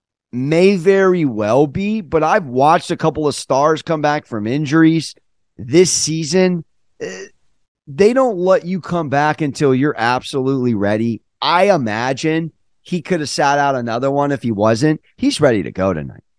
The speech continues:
Now, if you don't love over twenty-three and a half, I have another option for you on the Scantron. Devin Booker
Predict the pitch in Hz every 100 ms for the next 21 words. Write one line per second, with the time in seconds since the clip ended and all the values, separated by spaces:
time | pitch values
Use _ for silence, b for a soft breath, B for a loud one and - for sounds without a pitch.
0 | - 160 170 175 175 233 220 185 175 139
1 | - 151 120 147 139 123 147 127 120 123
2 | 123 117 101 110 135 - 85 - 85 82
3 | 87 - 139 113 107 - 113 120 - 50
4 | - _ _ _ _ _ _ _ _ _
5 | _ _ 170 208 208 135 170 127 104 95